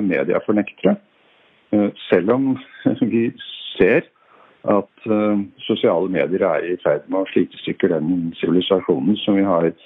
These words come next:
møysommelig bygget opp over, eh, flere hundre år. Og det mener jeg at politikerne har et ansvar for.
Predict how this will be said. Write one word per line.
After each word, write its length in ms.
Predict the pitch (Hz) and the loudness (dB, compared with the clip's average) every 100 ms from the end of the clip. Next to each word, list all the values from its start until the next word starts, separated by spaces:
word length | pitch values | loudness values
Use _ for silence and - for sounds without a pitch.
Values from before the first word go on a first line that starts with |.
| - _ _ _ _ | -20 _ _ _ _
møysommelig 400 | 95 - 73 78 | 0 2 0 0
bygget 300 | 87 90 92 | 0 -2 0
opp 200 | 90 87 | 0 2
over, 280 | 95 85 90 | 0 2 2
eh, 300 | 87 90 85 - - | 2 0 -2 -8 -4
flere 220 | - 80 | 0 2
hundre 200 | 92 82 90 | 2 0 2
år. 240 | 120 90 - _ _ _ _ _ _ _ _ _ | 0 -2 -10 _ _ _ _ _ _ _ _ _
Og 120 | 110 95 | -2 2
det 200 | 98 107 | 4 4
mener 300 | 110 82 80 | 0 -2 0
jeg 120 | 90 | 0
at 180 | 87 - | 0 0
politikerne 640 | 92 82 - 82 90 87 87 | -2 -2 -2 -4 0 0 0
har 180 | 71 | 0
et 120 | 78 87 | 0 -2
ansvar 320 | 71 - - | -2 -4 -4
for. 140 | 82 | -4